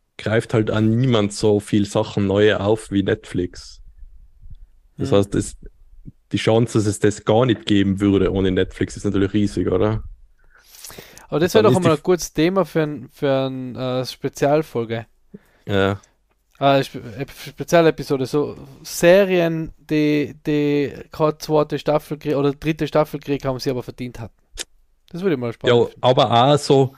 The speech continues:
Speaker 1: okay, die erste Staffel hätte es gar nicht erst gegeben, wenn Netflix da nicht am,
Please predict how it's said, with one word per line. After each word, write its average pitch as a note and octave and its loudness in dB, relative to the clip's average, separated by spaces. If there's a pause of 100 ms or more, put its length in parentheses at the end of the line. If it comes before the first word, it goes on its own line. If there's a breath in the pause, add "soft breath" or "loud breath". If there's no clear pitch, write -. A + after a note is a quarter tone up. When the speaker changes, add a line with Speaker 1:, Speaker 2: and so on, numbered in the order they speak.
Speaker 1:
okay, - -4
die A2+ 2
erste B2 2
Staffel A#2 0
hätte A2+ 2
es - -20
gar A2+ 6
nicht A#2 2
erst G#2 2
gegeben, A2+ 4
wenn G2 4
Netflix G#2+ 0
da G#2 2
nicht G#2 0
am, G2+ -2